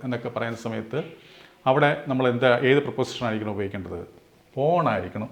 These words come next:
ഉപയോഗിക്കേണ്ടത്, അല്ലേ? On. അപ്പോൾ അങ്ങനെ ഇവിടുത്തെ കറക്റ്റ് ആൻസർ on ആണ്. ഓക്കെ, ഇനി അടുത്ത ചോദ്യം നമുക്ക് നോക്കാം. അടുത്ത ചോദ്യം എന്ന് പറയുമ്പോൾ ഇവിടെ നോക്കുക, if you telephone him, he dash. ഇതെന്താണ് actually?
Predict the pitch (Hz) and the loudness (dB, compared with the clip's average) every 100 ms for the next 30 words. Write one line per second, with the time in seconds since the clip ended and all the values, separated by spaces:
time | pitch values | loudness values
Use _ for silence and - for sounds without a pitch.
0 | 104 90 90 - - - - 110 - 98 | -10 -10 -10 -14 -18 -20 -20 -18 -10 -10
1 | - - _ - 101 - - _ _ _ | -10 -20 _ -8 -6 -6 -10 _ _ _
2 | _ 185 185 175 160 160 135 131 - 107 | _ 6 6 4 2 2 2 0 0 -4
3 | 101 135 214 - - - 107 90 85 - | -2 -2 -2 -4 -16 -10 -6 -6 -8 -14
4 | - _ _ _ _ _ _ _ 120 123 | -20 _ _ _ _ _ _ _ 0 2
5 | 113 - - - - - - - 156 160 | 0 -2 -14 -20 -16 -12 -12 2 4 6
6 | 180 - - - 151 139 127 127 117 110 | 2 -2 -6 -2 2 4 4 2 0 -4
7 | - 120 185 - - _ _ _ _ _ | -2 -2 -2 -8 -18 _ _ _ _ _
8 | _ _ _ _ _ - 120 117 127 117 | _ _ _ _ _ -2 0 2 0 0
9 | 113 120 117 107 101 113 196 - - _ | 2 2 0 -2 -2 0 -2 -4 -18 _
10 | _ _ _ _ 123 123 131 131 123 - | _ _ _ _ 4 6 4 2 -4 0
11 | 143 160 147 - 202 190 156 143 - 151 | 0 0 -2 0 -2 4 4 4 0 0
12 | 151 - 147 113 139 - - - 135 110 | 0 -2 0 0 -2 -6 -14 -4 -2 -2
13 | 92 - - - - _ _ _ _ 196 | -4 -6 -10 -12 -16 _ _ _ _ -2
14 | 180 165 147 - 123 113 | 2 4 4 2 0 -2